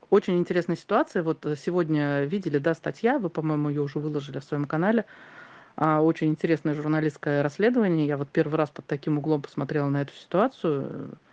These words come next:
Ну, меня заинтересовало то, что там вообще описано, то, что вообще изначальные потерпевшие, оказывается, организаторы совершенно другого кооператива, и что там предположение о том, что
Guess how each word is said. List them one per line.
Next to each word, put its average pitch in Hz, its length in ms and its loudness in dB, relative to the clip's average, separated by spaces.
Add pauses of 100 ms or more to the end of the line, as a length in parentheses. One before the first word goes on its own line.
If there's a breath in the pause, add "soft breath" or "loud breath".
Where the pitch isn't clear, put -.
(680 loud breath)
Ну, 143 320 0
меня 165 520 4
заинтересовало 202 760 0
то, 139 140 -6
что 143 200 -6
там 135 200 -6
вообще 139 380 -10 (100)
описано, 185 640 0 (240)
то, 147 100 -6
что - 160 -10
вообще 147 300 2
изначальные 147 500 2
потерпевшие, 147 680 -2
оказывается, 139 520 -4
организаторы 151 600 -2
совершенно 151 500 -6
другого 151 340 0
кооператива, 143 800 -2 (720 loud breath)
и 147 100 -4
что 147 420 2
там 143 240 -2
предположение 160 760 2
о 139 60 -2
том, 156 200 0
что 139 320 -2